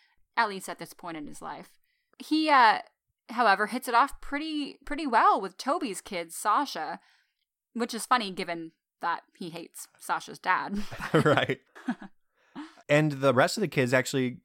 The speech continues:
Speaker 2: get pretty attached to him as well. They think he's funny, um, probably because he has the sense of humor of a kid a lot of the time.
Speaker 1: Yeah. <laughs> He does really well with kids. We've seen that for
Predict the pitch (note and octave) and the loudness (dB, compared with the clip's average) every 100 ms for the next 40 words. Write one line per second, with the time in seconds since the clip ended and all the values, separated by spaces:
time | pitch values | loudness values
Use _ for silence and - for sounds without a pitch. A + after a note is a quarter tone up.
0 | - C3+ C#3 - C3 B2 B2+ B2 - B2+ | -12 -4 -4 -2 -2 -2 -2 -6 -6 -4
1 | B2 G#2 G#2+ B2 C#3 G#2 A2 A#2 C3 A#2+ | -2 -4 0 0 0 -2 -4 -4 -4 -4
2 | A2+ - B2 B2 B2 A#2+ _ - _ - | -6 -2 0 2 0 -2 _ -20 _ -6
3 | G#2+ G2 A#2 A#2 A#2 B2 A2 A2+ - - | -4 -2 2 2 2 -2 -2 -4 -6 -2
4 | A#2 A2 - A#2 A2+ - A#2 A2+ B2 B2+ | -2 -2 -2 -2 -2 -6 -4 -2 -2 -6
5 | _ - A#2+ A#2+ A#2 - B2 B2 C3+ - | _ -6 -4 -2 -4 -2 -2 -2 -6 -4
6 | A#2 B2 B2+ B2 B2 B2 B2 - G3 - | 2 2 2 0 0 0 -4 -6 -6 -6
7 | - B3 - - _ _ - G#4 D4 G#3+ | -8 -8 -8 -12 _ _ -4 -4 -2 -2
8 | A3+ A3+ G#3+ G#3 D#4 A#3 F#3 G3 - C#4 | 0 2 0 0 -4 -4 -6 -8 -6 -4
9 | C4 E3+ - - F#3 E3+ | 0 -2 -4 -8 -8 -8